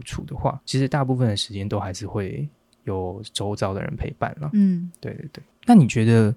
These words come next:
Speaker 1: 怎样才能算是独自生活？
Speaker 2: 就是你买东西没有人可以分的时候。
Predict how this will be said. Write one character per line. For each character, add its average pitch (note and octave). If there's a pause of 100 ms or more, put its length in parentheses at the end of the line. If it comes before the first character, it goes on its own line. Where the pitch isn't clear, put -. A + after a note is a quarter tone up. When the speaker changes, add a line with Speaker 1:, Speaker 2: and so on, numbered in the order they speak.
(320)
Speaker 1:
怎 G#2+
样 E3+
才 A#2
能 G#2+
算 A#2
是 A2+
独 C#3
自 A2
生 C#3+
活？ D#3 (320)
Speaker 2:
就 F4
是 F4
你 C#4+
买 F#3
东 F#3+
西 G#3
没 G3
有 E3+
人 D3+
可 E3+
以 E3
分 D#3
的 D#3
时 -
候。 -